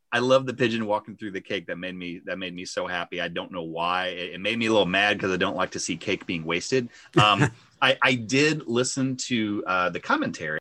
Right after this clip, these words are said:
Speaker 1: and, uh, I remember them saying that it was kind of a big deal that they, that they wanted to make sure that the pigeon walking around wasn't gonna attract green icing everywhere. And
Speaker 2: That's
Speaker 1: they're like,
Speaker 2: right.
Speaker 1: "Nah,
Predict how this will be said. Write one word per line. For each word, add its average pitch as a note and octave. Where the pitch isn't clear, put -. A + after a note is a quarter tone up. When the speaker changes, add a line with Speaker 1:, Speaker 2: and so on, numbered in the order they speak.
Speaker 1:
and, G2
uh, F#2+
I G2
remember A#2+
them G#2
saying G#2
that F#2
it -
was F2
kind A2+
of F#2+
a F2+
big F#2
deal F#2+
that F2
they, E2+
that F2+
they E2+
wanted E2+
to E2+
make F2
sure G2
that E2+
the -
pigeon G#2
walking F#2
around F2+
wasn't E2+
gonna E2
attract F2+
green F#2+
icing F2
everywhere. D2+
And -
Speaker 2:
That's G#2+
Speaker 1:
they're G#2+
like, G2+
Speaker 2:
right. A#2+
Speaker 1:
"Nah, F2+